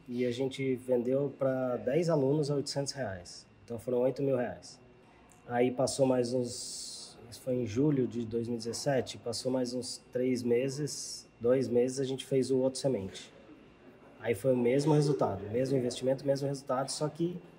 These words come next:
eu fiz gravado. Eu tinha gravado esse, então eu repeti o semente, pra acumular mais alunos. E aí os alunos começaram a conversar com ela, e ela começou a ter feedback do aluno,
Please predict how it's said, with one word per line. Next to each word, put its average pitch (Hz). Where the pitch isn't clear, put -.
eu 131
fiz -
gravado. 113
Eu 110
tinha 123
gravado 117
esse, 135
então 156
eu 127
repeti 135
o 147
semente, 110
pra 151
acumular 147
mais 131
alunos. 107
E 131
aí 135
os 143
alunos 160
começaram 165
a 185
conversar 135
com 117
ela, 98
e 113
ela 120
começou 135
a -
ter 120
feedback 117
do 113
aluno, 95